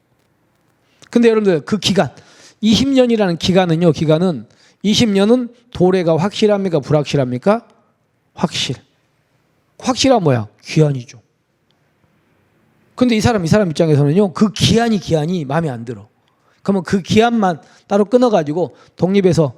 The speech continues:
소송 갑니까, 못 갑니까? 못 가잖아요. 부담 아니니까. 따라서 이 공유재산관리청이 정한 사용수익 허가 기간 있죠? 이 기간이 바로 기한이에요, 기간. 기한이기 때문에, 기한이기 때문에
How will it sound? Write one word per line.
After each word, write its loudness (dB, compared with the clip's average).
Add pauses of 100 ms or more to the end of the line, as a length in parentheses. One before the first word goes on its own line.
(160)
소송 2
갑니까, -2
못 0
갑니까? -4
못 -4
가잖아요. -2
부담 0
아니니까. -2
따라서 0 (580)
이 4 (280)
공유재산관리청이 2
정한 0 (360)
사용수익 2
허가 2
기간 0
있죠? -4
이 -4
기간이 -2
바로 -2
기한이에요, -2
기간. -10 (420)
기한이기 2
때문에, 2
기한이기 2
때문에 2